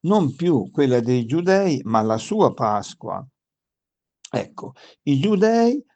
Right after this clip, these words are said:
mormorarono: "Ma chi è costui?" Dal momento che conosciamo padre e madre.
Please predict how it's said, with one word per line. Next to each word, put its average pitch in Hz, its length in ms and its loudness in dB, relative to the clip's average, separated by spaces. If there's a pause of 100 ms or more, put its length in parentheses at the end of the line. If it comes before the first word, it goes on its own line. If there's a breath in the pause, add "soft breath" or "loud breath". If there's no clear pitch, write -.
(120)
mormorarono: 143 1200 2 (300)
"Ma 110 200 -6
chi 208 240 -2
è 98 160 -2 (220)
costui?" - 840 -12 (520 loud breath)
Dal 131 180 6
momento 196 640 0
che - 140 -6
conosciamo 120 760 -2
padre 175 680 0
e 170 100 -4
madre. 101 640 -4